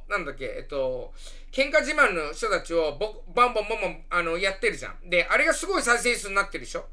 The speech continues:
ね。あれすごい再生数になってるってことは、それに興味のある人たちが来るんよ。ね。興味のある人たちが来るっていうことは、他に竹原さん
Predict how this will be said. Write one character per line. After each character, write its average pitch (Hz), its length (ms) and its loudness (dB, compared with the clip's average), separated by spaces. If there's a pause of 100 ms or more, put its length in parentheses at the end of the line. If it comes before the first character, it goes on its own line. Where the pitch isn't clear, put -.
ね。 226 180 -2 (360)
あ 285 100 8
れ 285 40 2
す 349 140 -2
ご 392 100 6
い 381 60 6
再 269 160 4
生 254 160 4
数 220 140 -6
に 214 60 -2
な 233 80 6
っ 233 80 -2
て 208 100 4
る - 20 -8
っ - 40 -10
て 170 100 -6
こ 175 100 0
と 170 80 -4
は、 151 160 0 (180)
そ - 220 0
れ 370 200 4
に 381 200 -2
興 370 300 4
味 247 100 2
の 185 180 2
あ 240 120 10
る 226 80 -4
人 208 160 -4
た 190 100 2
ち - 80 -10
が 165 100 -2
来 - 220 -2
る 175 80 0
ん - 20 -6
よ。 110 140 -10 (300)
ね。 - 240 -4 (260)
興 415 220 6
味 339 80 2
の 262 80 6
あ - 20 10
る 247 60 4
人 240 80 2
た 202 80 0
ち 185 40 -2
が 180 100 0
来 269 120 -2
る 254 120 0
っ - 20 -8
て - 80 -6
い 175 40 -2
う 160 40 -6
こ 165 100 0
と 156 100 -4
は、 160 280 2 (160)
他 285 200 6
に 339 80 2
竹 330 200 4
原 339 120 10
さ - 120 2
ん 208 80 0